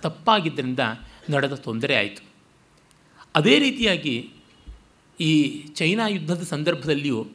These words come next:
ಯಾನ ಅನ್ನುವಲ್ಲಿ ಸೇನಾ ಸನ್ನಾಹ ಅನ್ನೋದು ಸೇರಿಕೊಳ್ಳುತ್ತಲ್ಲ, ಸರಿಯಾದ ಸಲಕರಣೆಗಳಿರಬೇಕು.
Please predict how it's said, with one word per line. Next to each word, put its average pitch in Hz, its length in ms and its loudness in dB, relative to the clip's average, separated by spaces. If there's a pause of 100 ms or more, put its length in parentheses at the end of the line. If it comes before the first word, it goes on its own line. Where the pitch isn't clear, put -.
(420)
ಯಾನ 175 440 4
ಅನ್ನುವಲ್ಲಿ 180 400 -2
ಸೇನಾ 160 360 -2
ಸನ್ನಾಹ 190 540 2
ಅನ್ನೋದು 160 300 -4
ಸೇರಿಕೊಳ್ಳುತ್ತಲ್ಲ, 143 640 -2 (360)
ಸರಿಯಾದ 247 560 2
ಸಲಕರಣೆಗಳಿರಬೇಕು. 170 1300 -2